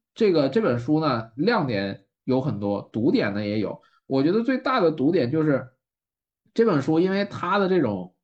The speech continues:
升级的速度过快，有点太无敌流了，就是可能说就是太过于爽了，就是节奏，我觉得节奏进展非常快。虽然这本书现在已经写了快两百万字了，但是我觉得就是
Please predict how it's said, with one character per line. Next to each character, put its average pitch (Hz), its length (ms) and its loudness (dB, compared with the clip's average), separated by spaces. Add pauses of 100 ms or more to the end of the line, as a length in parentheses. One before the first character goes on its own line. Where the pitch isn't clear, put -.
(220)
升 220 380 -4
级 143 220 2
的 160 120 4
速 190 240 -2
度 156 160 2
过 175 300 2
快， 113 240 -4 (400)
有 165 160 4
点 127 420 0 (120)
太 - 260 -2
无 135 220 2
敌 147 180 4
流 101 220 0
了， - 200 -10
就 190 120 -2
是 185 180 0
可 175 240 -8
能 135 220 -4
说 220 240 0 (400)
就 196 160 2
是 165 280 -2 (140)
太 254 220 -2
过 247 240 0
于 156 160 4
爽 - 400 -8
了， 104 240 -4
就 185 160 -4
是 170 340 -2 (240)
节 139 320 2
奏， 208 400 0 (180)
我 127 200 2
觉 151 100 0
得 202 100 2
节 156 240 0
奏 196 200 4
进 156 280 -4
展 90 280 -8
非 240 260 -2
常 208 220 -10
快。 - 260 -10
虽 - 160 0
然 254 100 0
这 277 80 2
本 156 140 2
书 165 160 0
现 214 180 0
在 196 80 0
已 107 120 0
经 139 120 2
写 202 200 -2
了 104 80 -2
快 - 180 -6
两 117 220 -4
百 165 120 0
万 107 220 -2
字 92 140 -8
了， - 100 -14 (340)
但 247 120 0
是 240 60 4
我 120 200 2
觉 113 120 0
得 180 100 2
就 214 140 0
是 151 340 -2